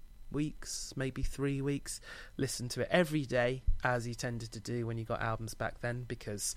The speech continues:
you've actually paid what feels like a significant amount of money for it at the time, 'cause it was a significant amount of money for you when you're, when you're young, you know. I, thirteen ninety-nine, I think I picked it up for.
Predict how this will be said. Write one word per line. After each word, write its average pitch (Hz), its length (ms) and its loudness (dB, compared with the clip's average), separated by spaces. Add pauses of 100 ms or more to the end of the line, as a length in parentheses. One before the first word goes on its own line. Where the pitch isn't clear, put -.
(320)
you've - 140 -4
actually 113 520 -4 (100)
paid 107 580 -4 (800)
what 127 240 0
feels 127 400 -2
like 123 200 0
a 127 40 -2
significant 127 580 -2
amount 123 240 0
of 123 80 0
money 123 400 -2 (460)
for 123 400 2
it 135 120 2
at 127 140 0
the 113 60 -8
time, 127 380 0
'cause - 180 -8
it - 60 -6
was 349 160 0
a - 40 -4
significant - 520 -6
amount 107 240 -4
of 113 60 -4
money 110 240 -4
for 113 160 -8
you 107 120 -2
when 101 120 -4
you're, 98 160 -4 (140)
when 107 200 -4
you're 104 280 -4
young, 113 340 -2 (100)
you 127 120 -2
know. 113 240 -2
I, 120 100 -2 (140)
thirteen 123 580 -2
ninety-nine, 135 680 -2 (120)
I 156 200 2
think - 380 -4
I 165 60 2
picked - 240 -2
it - 60 0
up - 160 0
for. 202 220 -2